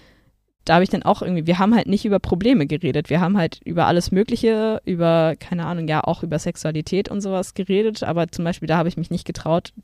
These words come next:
die ersten Jahre mich zu outen. Ach, man wurde halt sehr in diese weibliche Rolle gepresst und ich hab das halt Probleme immer irgendwie hinten, also hinten gehalten und hab da nicht so drüber gesprochen,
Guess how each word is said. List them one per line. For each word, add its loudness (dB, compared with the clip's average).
die -6
ersten -4
Jahre 0
mich -6
zu -10
outen. -2
Ach, 0
man 6
wurde 4
halt 4
sehr 2
in 4
diese 0
weibliche 0
Rolle 4
gepresst 0
und 0
ich -4
hab -2
das -6
halt 4
Probleme 4
immer 4
irgendwie 0
hinten, 4
also -2
hinten 0
gehalten 0
und -2
hab -2
da 0
nicht 0
so -2
drüber 0
gesprochen, 0